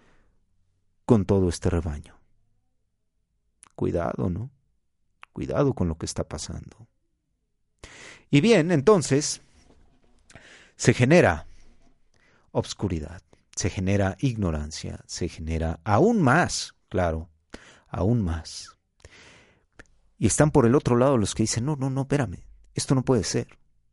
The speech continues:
No, yo tengo que hacer algo". ¿Y cómo lo estamos haciendo? ¿Cómo estamos logrando,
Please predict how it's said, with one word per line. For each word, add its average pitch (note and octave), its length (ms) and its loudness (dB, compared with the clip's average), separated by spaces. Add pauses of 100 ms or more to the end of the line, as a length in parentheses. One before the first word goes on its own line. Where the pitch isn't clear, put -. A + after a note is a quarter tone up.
(420)
No, A2+ 140 0
yo G2 140 2
tengo G#2+ 260 0
que A2 280 -2
hacer - 400 -2
algo". B2 360 -2 (1080)
¿Y C3 120 0
cómo D3+ 260 0
lo A2 100 2
estamos C3 400 -4
haciendo? E2+ 500 -6 (1200)
¿Cómo C3+ 200 0
estamos A#2+ 480 0
logrando, F#2 720 0